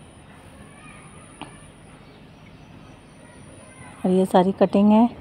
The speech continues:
और इसमें से मैंने ये कनेर की कलम निकाल ली है। तो इसको आज हम अपने गमले में ग्रो भी करके देखेंगे।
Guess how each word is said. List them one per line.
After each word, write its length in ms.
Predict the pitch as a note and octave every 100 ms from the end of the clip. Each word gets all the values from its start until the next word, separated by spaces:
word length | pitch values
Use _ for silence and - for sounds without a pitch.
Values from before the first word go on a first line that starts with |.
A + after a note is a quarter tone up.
| -
और 120 | B3
इसमें 300 | G3+ - G3+
से 140 | G3 G3+
मैंने 260 | G3 F#3+ F#3+
ये 200 | F#3+ G3 - - - - - - -
कनेर 280 | - G3 G3
की 140 | F#3+ G3
कलम 320 | - G3+ G3+
निकाल 360 | G3+ G3 F#3+ F#3+
ली 180 | G3 G#3
है। 120 | B3 - - - - - - - - - - - - - - - - -
तो 60 |
इसको 260 | G#3 - G#3
आज 220 | G3 F#3+
हम 180 | F#3+ G3 - - - - - - - -
अपने 240 | G3 G3+
गमले 300 | F#3+ F#3+ F#3+
में 160 | G3+ F#3+
ग्रो 180 | F3+ F#3+
भी 120 | G3
करके 300 | G3 G3 G3+
देखेंगे। 420 | G3 F#3+ G#3 B3+